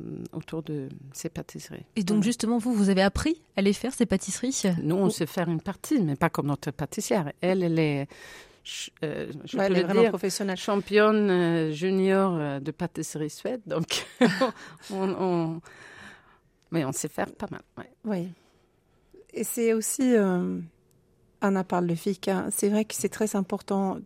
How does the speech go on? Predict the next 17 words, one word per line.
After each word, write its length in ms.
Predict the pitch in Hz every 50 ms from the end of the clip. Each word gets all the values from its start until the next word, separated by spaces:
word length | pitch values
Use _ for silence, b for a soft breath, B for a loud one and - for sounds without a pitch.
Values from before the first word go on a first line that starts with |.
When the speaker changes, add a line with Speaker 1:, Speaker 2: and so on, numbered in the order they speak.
| - _ _
Speaker 3:
Dès 140 | 240 233 226
qu'on 220 | - - 208 196
arrive 280 | 190 185 196 202 185 -
chez 220 | - - 240 214
quelqu'un 580 | - - 185 185 - - - 190 185 185 185 - - _
en 180 | - 180 170 170
Suède, 380 | - - - 214 233 233 - - _
la 140 | - 180 180
première 340 | - - 240 214 208 202 196
chose 320 | - - 190 190 - -
que 120 | - - 185
cette 180 | 180 170 -
personne 560 | - 175 - - - 190 175 170 170 165 160
va 120 | - - 160
demander, 380 | 160 160 160 165 170 190 214
c'est, 320 | 214 - - - 180 175 160
euh, 200 | 156 156 147